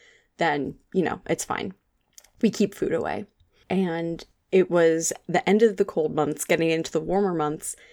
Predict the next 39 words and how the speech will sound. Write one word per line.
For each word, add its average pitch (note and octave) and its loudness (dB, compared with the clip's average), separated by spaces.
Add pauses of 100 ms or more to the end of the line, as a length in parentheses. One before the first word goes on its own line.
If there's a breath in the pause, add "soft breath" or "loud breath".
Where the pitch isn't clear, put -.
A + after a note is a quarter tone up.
(340 soft breath)
And F#3+ 2
all F#3+ 2
of G3 0
a G3+ 4
sudden, A#3 4
I F#3 -4
kept G#3 -6
seeing E3 -2 (760)
all, F3+ 0
like, E3+ -4 (220)
this - -2 (580)
mouse D#4 2
poop, - -4 (380)
like, G3+ 0
on F#3 2
the E3+ 4
table, C4 0
like, E3 -4
on, F3+ 0 (120)
e-, - 0 (200)
everywhere. D#4 4
And F3 -4
I - -2
was F#3 -4
like, - -12
"Oh D4+ -2
my A3+ -2
God, G3+ 0 (240 loud breath)
I G3+ 2
haven't G#3 2
seen C4 2
one A3 4
in E3+ 2
so E3 2
long," B3 2
because E3+ -2
they E3+ 0
usually D3+ -2
leave E3 -2